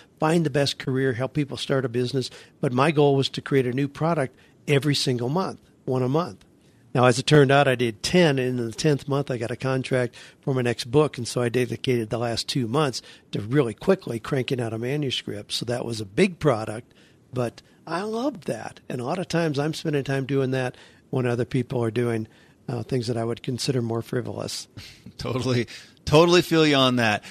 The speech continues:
Speaker 2: Well, so, so on one hand, we have more people, as you talked about in the video,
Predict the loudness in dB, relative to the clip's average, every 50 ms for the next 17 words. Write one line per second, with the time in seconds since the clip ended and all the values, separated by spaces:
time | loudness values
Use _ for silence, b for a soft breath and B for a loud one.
0 | B B 2 2 4 6 8 8 8 8 6 4 0 0 4 6 6 6 6 6
1 | 2 2 2 2 2 2 2 2 0 0 -2 -4 -8 -10 -10 -6 -2 0 2 2
2 | 4 4 4 4 4 2 0 -6 _ _ -8 -4 -2 0 2 2 2 2 0 0
3 | 0 0 0 0 -2 -2 -2 -2 -4 -4 -8 -8 _ -4 -4 -4 -2 -2 -2 0
4 | 0 0 0 -2 -2 -2 -2 -2 -4